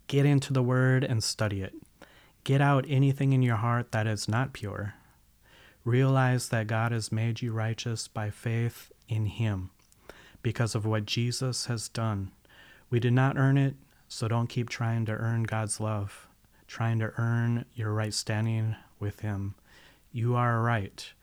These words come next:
to come before him now. You have been given those things freely. Come before him.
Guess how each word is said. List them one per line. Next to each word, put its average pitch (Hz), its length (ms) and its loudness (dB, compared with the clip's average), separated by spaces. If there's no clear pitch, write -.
to 107 140 -4
come 117 260 -2
before 113 420 -2
him 98 320 -4
now. 101 560 -4
You 113 120 -2
have 107 160 -2
been 104 200 -2
given 123 440 0
those 117 260 -2
things 98 640 -8
freely. 98 520 -4
Come 127 180 2
before 123 360 2
him. 98 280 -2